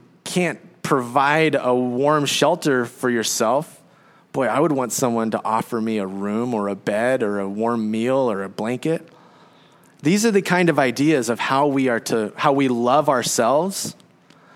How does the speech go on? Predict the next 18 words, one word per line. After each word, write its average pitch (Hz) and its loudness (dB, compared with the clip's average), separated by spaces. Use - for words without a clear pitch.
and 139 -2
we 135 2
would 123 0
want 123 -2
people 156 -2
to 113 -2
treat 131 0
us. 160 -2
So - -6
that's 143 -6
how 147 0
we 131 0
then 113 -2
need 110 -4
to 95 -10
treat 117 -4
each 98 -8
other. 98 -4